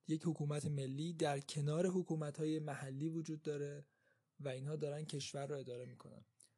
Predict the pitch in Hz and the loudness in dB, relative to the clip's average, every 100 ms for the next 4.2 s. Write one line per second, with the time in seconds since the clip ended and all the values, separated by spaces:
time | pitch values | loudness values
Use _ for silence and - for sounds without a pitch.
0 | _ - 240 254 240 208 185 220 220 202 | _ -8 -4 0 2 4 4 2 0 -4
1 | 190 175 151 151 143 139 139 139 156 147 | 0 2 2 -2 -4 -4 -6 -6 -2 -2
2 | 139 139 127 135 143 - 139 143 151 139 | 0 -2 -2 -2 -2 0 0 0 -4 -4
3 | 135 - 131 135 131 139 - 139 160 165 | -6 -8 -6 -8 -8 -8 -6 -4 -2 -2
4 | 143 139 | -4 -8